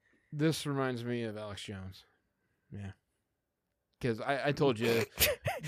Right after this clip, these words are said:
Speaker 1: Joe,
Speaker 2: Yeah, you
Speaker 1: Joe,
Speaker 2: told me about
Speaker 1: okay.
Speaker 2: Alex fucking Jones.
Speaker 1: Where he goes on Joe Rogan for the first time.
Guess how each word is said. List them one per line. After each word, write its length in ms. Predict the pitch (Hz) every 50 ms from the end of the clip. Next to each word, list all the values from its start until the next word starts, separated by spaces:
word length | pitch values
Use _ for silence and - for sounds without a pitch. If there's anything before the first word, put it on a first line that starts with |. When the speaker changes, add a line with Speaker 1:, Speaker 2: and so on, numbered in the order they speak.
| - 147
Speaker 1:
Joe, 120 | 131 175 226
Speaker 2:
Yeah, 120 | 226 190 196
you 120 | 233 254
Speaker 1:
Joe, 120 | 147 175 196
Speaker 2:
told 100 | 233 214
me 60 | 208
about 240 | 208 147 - 190 160
Speaker 1:
okay. 100 | 147 160
Speaker 2:
Alex 260 | 156 147 190 170 151
fucking 360 | - 185 175 151 139 170 160 143
Jones. 580 | 131 156 147 - - 185 180 - - - - - - -
Speaker 1:
Where 220 | 170 147 143 143
he 240 | 143 139 135 131 127
goes 340 | 123 120 139 135 135 131 123
on 160 | 131 127 120
Joe 120 | 120 127
Rogan 280 | 127 123 123 123 127 117
for 60 | 120
the 80 | 113 117
first 260 | 117 123 123 117 -
time. 400 | - 117 117 117 120 117 117